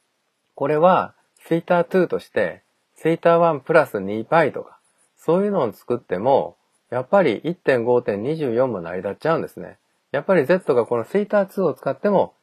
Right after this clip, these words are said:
書けてしまう。っていうわけで、とにかくセイターはこう決まらないんですけど、二パイとか四パイとかズレがあるかもしれないんだけど、そいつら全部ひっこめ-、ひっくるめてZの変角と呼ぶことにします。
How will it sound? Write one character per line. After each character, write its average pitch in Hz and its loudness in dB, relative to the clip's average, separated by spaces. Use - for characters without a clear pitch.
書 - -20
け 90 -10
て 85 -16
し - -20
ま 82 -12
う。 - -18
っ - -20
て 156 4
い 190 6
う - 4
わ 160 6
け 98 -2
で、 95 0
と - -6
に 196 -2
か 160 2
く 123 -8
セ 170 0
イ 160 -4
タ 98 4
ー - 0
は 92 0
こ - -20
う - -20
決 - -8
ま 196 -2
ら 208 0
な 156 -4
い 87 -10
ん - -16
で 87 -20
す - -20
け - -14
ど、 107 0
二 120 -6
パ 160 4
イ 131 -2
と 95 -4
か 90 -6
四 101 -2
パ 143 0
イ 117 -6
と 104 -4
か 92 -6
ズ 110 -2
レ 156 4
が 95 0
あ 80 -6
る 90 -8
か - -12
も 82 -20
し - -18
れ 92 -14
な 87 -18
い 92 -20
ん 92 -20
だ 98 -20
け 110 -10
ど、 123 -2
そ - -4
い 180 -4
つ 190 -8
ら 170 2
全 160 0
部 196 -2
ひ 147 -6
っ 156 -8
こ - -4
め-、 143 -4
ひ 151 -2
っ 170 -6
く - -8
る 170 -2
め 135 -4
て 143 0
Z 127 -2
の 123 -2
変 110 -6
角 104 -4
と - -18
呼 101 -2
ぶ 98 -8
こ 90 -6
と 113 -6
に 151 -4
し - -12
ま - -16
す。 - -20